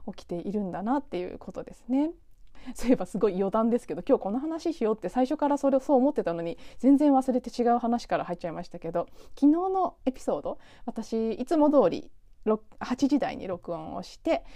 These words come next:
で、間に夕飯を挟んで、えーと、九時台から十時にかけてのところで聞き直してアップするっていう流れだったんですけど、間に挟んだその時間に結構ガーンってこう落ち込むような、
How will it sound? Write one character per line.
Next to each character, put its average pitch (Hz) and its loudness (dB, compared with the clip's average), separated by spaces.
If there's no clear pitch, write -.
で、 330 2
間 202 2
に 196 -4
夕 196 0
飯 170 -4
を 185 -8
挟 180 -6
ん 156 -12
で、 185 0
え 139 -6
ー - -20
と、 - -10
九 - -8
時 180 -4
台 92 -6
か - 0
ら 165 -2
十 180 -2
時 175 -6
に 147 -8
か 190 -8
け 180 -4
て 180 -8
の 185 -10
と 196 -10
こ 202 -4
ろ 226 0
で 269 4
聞 262 -4
き 208 -4
直 175 -2
し - -18
て 165 -4
ア 175 -4
ッ - -6
プ - -16
す - -10
る 180 -2
っ 190 -4
て - -14
い 151 -12
う - -12
流 180 -2
れ 247 2
だ 196 -4
っ 226 -6
た 190 -12
ん 196 -6
で - -10
す - -16
け 240 -6
ど、 226 -2
間 330 2
に 349 -2
挟 330 -2
ん 302 4
だ 202 2
そ 208 -2
の 202 0
時 202 -2
間 208 0
に 214 0
結 349 -2
構 226 0
ガ 220 -6
ー 254 0
ン - 4
っ - -6
て 202 -2
こ 180 2
う - -2
落 - -14
ち - -18
込 214 -2
む 208 0
よ 208 0
う - -8
な、 214 -6